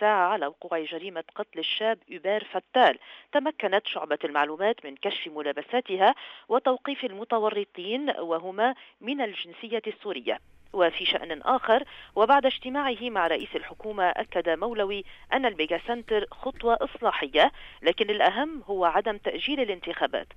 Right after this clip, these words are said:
موضحاً أن هناك ثلاث عقبات قانونية ولوجستية ومالية.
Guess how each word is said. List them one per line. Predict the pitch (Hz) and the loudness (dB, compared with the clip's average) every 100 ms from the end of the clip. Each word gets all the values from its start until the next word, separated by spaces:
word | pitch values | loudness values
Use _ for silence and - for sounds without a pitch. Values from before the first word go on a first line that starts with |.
| - - - | -20 -20 -12
موضحاً | 233 226 160 - | -10 -8 -6 -4
أن | 233 160 151 | -4 -4 -6
هناك | 160 185 196 180 147 - | -6 -4 0 0 -2 -2
ثلاث | 170 233 254 | -2 -2 -2
عقبات | 208 202 180 147 160 - | -2 0 0 2 0 0
قانونية | - 302 269 220 196 208 208 - - | -2 -2 -4 -6 2 2 2 -4 -12
ولوجستية | 147 220 285 262 240 - 220 190 196 190 - - - - | 0 0 0 -4 -8 -10 -6 0 0 0 -10 -20 -18 -10
ومالية. | 143 240 254 196 110 110 | -4 -4 -2 -6 -4 -6